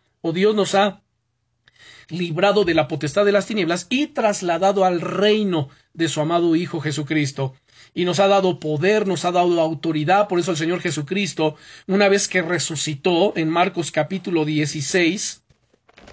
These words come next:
en el versículo diecisiete, dice el Señor Jesucristo, y esto quiero también que tome nota,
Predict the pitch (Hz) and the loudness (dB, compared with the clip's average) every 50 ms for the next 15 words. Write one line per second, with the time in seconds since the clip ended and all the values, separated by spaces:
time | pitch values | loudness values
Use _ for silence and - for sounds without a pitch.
0 | - - - - - - - - - - _ _ _ _ _ _ _ _ - - | -20 -20 -20 -20 -20 -20 -20 -20 -20 -20 _ _ _ _ _ _ _ _ -12 -4
1 | - 180 175 180 175 175 165 175 165 143 - - - 185 - 226 202 196 185 180 | 0 0 2 4 2 2 2 2 0 0 0 -2 -2 -2 0 0 2 4 4 4
2 | 170 156 139 131 - - - 175 160 180 175 175 175 - - 196 185 143 - - | 4 4 2 0 -2 -8 -12 -10 -6 -2 0 0 0 0 -2 -6 -8 -8 -6 -6
3 | 220 226 254 262 - - 185 175 170 170 220 269 285 - 311 269 208 - 196 170 | -4 -2 -2 -2 -2 0 2 2 2 2 -2 -4 -4 -4 -4 -4 -2 -2 0 0
4 | 175 190 196 214 - 202 180 - 170 151 - 165 170 175 151 - - 139 120 127 | 2 2 0 0 -2 -4 -4 -4 -6 -6 -4 -2 -2 -2 -2 -4 -8 -8 -10 -10
5 | - - - 175 175 190 233 220 - - 233 226 226 - 190 180 196 180 - 160 | -12 -14 -6 -2 0 0 0 0 -2 -4 -4 -4 -2 -2 0 0 0 0 0 2
6 | 160 165 175 175 - 170 135 156 160 160 147 143 147 147 143 139 180 247 | 2 2 2 2 0 -2 -2 0 0 2 2 2 2 0 0 0 0 -2